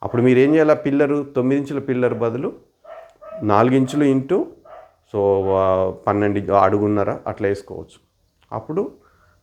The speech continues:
ఆటోమేటిక్‌గా. అయితే ఏంటంటే దాని ఇంజనీరు సహకారం ఉండాలి. So ఇంకా అవి మనకి జనాలు కొన్ని తెలుసు, ఇంజనీర్లు అయితే చేయగలుగుతారు. So ఇంకా మేస్త్రీలు అట్లాంటివి చేసే స్థితిలో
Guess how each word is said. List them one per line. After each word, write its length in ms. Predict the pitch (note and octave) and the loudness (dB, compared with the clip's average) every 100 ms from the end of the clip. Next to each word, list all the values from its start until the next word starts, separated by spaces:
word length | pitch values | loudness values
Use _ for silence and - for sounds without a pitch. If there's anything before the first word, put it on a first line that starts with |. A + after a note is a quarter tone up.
| - | -2
ఆటోమేటిక్‌గా. 560 | G2+ A2 G2+ F#2+ F#2+ A2 | -2 -2 -4 -6 -4 -2
అయితే 140 | - | 0
ఏంటంటే 240 | E3 F#3 G#3+ | 0 0 0
దాని 140 | D#3+ C3 | 2 2
ఇంజనీరు 400 | B2 B2+ C3 C3 A2 | 0 0 -2 -2 -4
సహకారం 400 | A2+ G2+ A2+ G#2 F#2+ | -6 -6 -4 -6 -6
ఉండాలి. 280 | F#2+ F#2+ F#2+ - - - _ _ _ | -6 -8 -10 -16 -20 -20 _ _ _
So 40 | C#3+ C#3 | 0 2
ఇంకా 220 | D3 D#3 F#3 D3+ | 2 4 2 4
అవి 180 | A#2 B2 A#2+ | 4 2 0
మనకి 280 | A#2 A2+ A2+ G#2 F#2 - | -2 -2 -2 -4 -4 -6
జనాలు 280 | G#2 A2 A#2 | -4 -4 -6
కొన్ని 320 | A#2 B2+ B2+ B2 | -4 -2 0 0
తెలుసు, 200 | B2+ D3 C#3 | 0 0 -2
ఇంజనీర్లు 340 | B2+ D3 D3 | 0 0 0
అయితే 120 | C3+ C3+ | -2 0
చేయగలుగుతారు. 640 | B2+ B2+ A#2+ A#2+ A#2 G#2+ A#2 - - _ | -2 0 -2 -4 -8 -10 -10 -18 -20 _
So 60 | A2 | -8
ఇంకా 240 | G#2 B2+ | -4 -2
మేస్త్రీలు 520 | A2 A2+ A2+ B2 A2+ | 0 -2 -2 -2 0
అట్లాంటివి 360 | G#2 A2 G#2+ G#2+ A2 | 0 -2 -4 -4 -4
చేసే 220 | G2 G#2 | -4 -6
స్థితిలో 400 | - G2 - G2+ | -8 -16 -8 -6